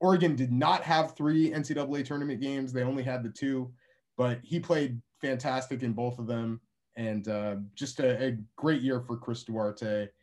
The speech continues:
who, um, was at least in the running for, uh, Pac-twelve Player of the Year, um,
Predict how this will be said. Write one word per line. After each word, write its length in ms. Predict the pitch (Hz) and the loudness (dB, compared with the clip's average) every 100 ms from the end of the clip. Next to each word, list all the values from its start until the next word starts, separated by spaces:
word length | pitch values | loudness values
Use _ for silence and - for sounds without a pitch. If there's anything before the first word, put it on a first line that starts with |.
| _ _ - | _ _ -2
who, 260 | 117 113 | 2 2
um, 440 | 107 104 101 101 98 - _ | 0 0 -2 -4 -8 -20 _
was 440 | 131 139 117 - - | -4 -2 -2 -6 -6
at 140 | 151 160 | -4 2
least 240 | 185 185 | 2 2
in 100 | 165 | 0
the 80 | 143 | 0
running 520 | 143 220 220 165 131 | 4 6 6 4 2
for, 560 | 127 131 120 113 101 - | 0 2 2 0 -2 -6
uh, 400 | 113 107 104 104 104 _ _ _ | -2 -2 0 -4 -6 _ _ _
Pac-twelve 380 | 151 135 143 127 | -2 0 0 0
Player 180 | 127 120 | 0 0
of 80 | 113 | 0
the 60 | |
Year, 360 | 110 110 104 - _ _ _ _ - | 0 -2 -4 -8 _ _ _ _ -4
um, 480 | 101 98 95 98 | -2 -2 -4 -10